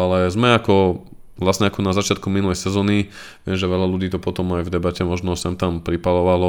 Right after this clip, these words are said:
že potom aký je progres, keď sme tam, kde pred rokom, že po úvodných štyroch kolách sme tam mali dve prehry, dve výhry, ale aj tedy prehrali sme úvod sezóny Brentford, Brighton, následné reakcia proti Liverpoolu a Arsenalu a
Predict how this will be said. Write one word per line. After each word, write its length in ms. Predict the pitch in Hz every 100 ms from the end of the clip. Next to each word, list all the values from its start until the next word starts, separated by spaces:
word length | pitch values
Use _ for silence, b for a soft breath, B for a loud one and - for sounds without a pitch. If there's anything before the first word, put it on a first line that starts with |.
| 90
že 320 | 90 85 82 B B B B
potom 240 | 90 90
aký 280 | 90 - 92
je 20 | 90
progres, 400 | 87 90 90 90
keď 160 | 90
sme 240 | 85 87 85
tam, 200 | 90 90
kde 120 | 87
pred 160 | 90
rokom, 400 | 87 90 95 90
že 80 | 87
po 160 | 80 90
úvodných 320 | 90 87 85
štyroch 320 | - 90 87
kolách 320 | 87 87 85
sme 80 | 87
tam 240 | - 87 85
mali 320 | 90 87 85
dve 160 | 90
prehry, 400 | 85 - 90 87
dve 160 | 87 92
výhry, 280 | 90 90 104
ale 160 | 117 120
aj 160 | 123
tedy 80 | 120
prehrali 400 | - 110 107 104
sme 160 | 104 101
úvod 200 | 101 92
sezóny 360 | 104 104 101
Brentford, 640 | 95 95 98 - 110 101 98
Brighton, 560 | 90 92 - 101 95 B B B B
následné 560 | 90 92 104 98 92
reakcia 400 | 92 95 95 98
proti 560 | 90 92 90 95 92 90 B B B -
Liverpoolu 640 | 98 104 101 107 101 95
a 80 | 90
Arsenalu 340 | 95 95 95
a 80 | 95